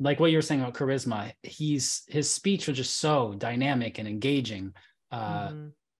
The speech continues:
Speaker 1: very good teacher voice, basically.
Speaker 2: Right.
Speaker 1: Um, he introduced a bonus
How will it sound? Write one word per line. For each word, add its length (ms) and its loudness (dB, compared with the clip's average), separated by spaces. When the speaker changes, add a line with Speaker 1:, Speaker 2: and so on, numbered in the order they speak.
Speaker 1:
very 280 6
good 380 0
teacher 420 -2
voice, 640 -6
basically. 520 -8
Speaker 2:
Right. 180 -6
Speaker 1:
Um, 600 0
he 160 0
introduced 540 2
a 40 2
bonus 720 0